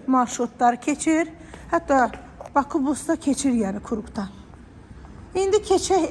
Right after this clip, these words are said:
evin çöl hissəsini sizə göstərim. Yəni, yolu göstərim sizə.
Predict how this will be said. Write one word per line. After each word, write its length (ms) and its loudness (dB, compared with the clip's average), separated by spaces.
evin 320 4
çöl 240 4
hissəsini 580 2
sizə 380 0
göstərim. 720 2
Yəni, 320 0
yolu 260 -4
göstərim 500 -2
sizə. 320 2